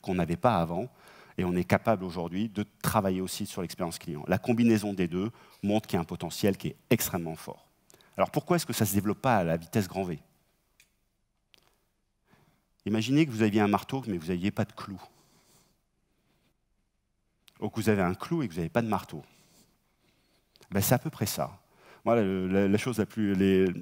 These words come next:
quand je vois les clients, j'en vois beaucoup, euh, il y a, il y a parfois des clients qui me disent, « Vendez-moi l'I A. »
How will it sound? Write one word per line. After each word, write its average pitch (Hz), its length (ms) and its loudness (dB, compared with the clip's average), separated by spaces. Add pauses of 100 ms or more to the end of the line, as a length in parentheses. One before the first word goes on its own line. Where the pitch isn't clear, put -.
(140)
quand 101 120 -4
je - 60 -6
vois 101 140 0
les 90 80 -2
clients, 120 240 0
j'en 101 140 -4
vois 92 120 -2
beaucoup, 92 280 -6
euh, 90 320 -2
il 95 120 -2
y 98 60 6
a, 95 40 4
il 95 60 4
y 104 60 8
a 101 40 4
parfois 113 220 -2
des 117 80 -2
clients 139 160 -2
qui - 80 -12
me 101 60 -6
disent, « 104 100 0 (640)
Vendez-moi 131 460 2
l'I 113 180 2
A. » 85 160 0